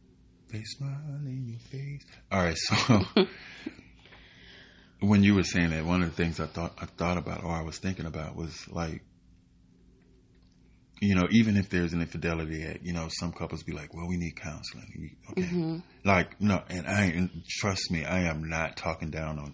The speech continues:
Speaker 1: any counselor, none whatsoever. Um, I'm not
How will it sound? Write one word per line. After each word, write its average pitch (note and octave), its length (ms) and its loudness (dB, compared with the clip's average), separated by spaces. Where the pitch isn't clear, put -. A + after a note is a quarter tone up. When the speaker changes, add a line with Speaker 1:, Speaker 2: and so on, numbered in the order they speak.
Speaker 1:
any D#2+ 340 -8
counselor, - 520 -12
none D2+ 160 -8
whatsoever. D2 560 -12
Um, C#2+ 440 -10
I'm F2+ 140 2
not E2 240 2